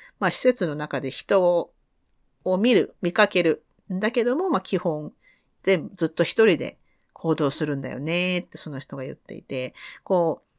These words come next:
なんかインプットがスマホとかテレビとか本とかがないのはまだわかりますけど、頭の中に考えていることをこうアウトプットできないっていうのはかなり私個人的にしんどいなと思いました。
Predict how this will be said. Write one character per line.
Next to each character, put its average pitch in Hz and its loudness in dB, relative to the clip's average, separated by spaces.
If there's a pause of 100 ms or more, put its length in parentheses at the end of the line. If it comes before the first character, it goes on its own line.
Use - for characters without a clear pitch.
(260)
な 247 2
ん - 2
か 214 4
イ 240 2
ン 339 0
プ 392 0
ッ 381 4
ト 202 0
が 135 2
ス - -4
マ 233 4
ホ 233 2
と 233 -4
か 143 0
テ 214 -2
レ 196 2
ビ 139 -2
と 143 -8
か 139 -4
本 196 0 (160)
と 170 -6
か 165 0
が 143 4
な 190 2
い 180 2
の 135 0
は 131 2
ま 226 6
だ 226 6
わ 123 2
か 139 -4
り 139 -4
ま 139 -10
す - -12
け 135 -4
ど、 147 -2 (380)
頭 349 4
の 359 0
中 330 2
に 160 -2
考 214 -6
え 208 -2
て - -8
い 147 -2
る 139 -4
こ 143 -8
と 147 -4
を 139 -4
こ - -6
う - -8
ア 196 2
ウ 302 6
ト 339 0
プ 339 0
ッ 330 -8
ト 151 -2
で 135 -4
き 254 -2
な 208 2
い - -6
っ - -20
て 190 -6
い 175 2
う 175 -2
の 151 -4
は 131 -4
か - -2
な 320 4
り 165 4
私 147 -2
個 - -4
人 254 0
的 311 0
に 254 2
し - -4
ん 175 -4
ど 302 -2
い 185 0
な 151 -4
と 170 -12
思 147 -12
い - -12
ま 151 -8
し - -14
た。 - -8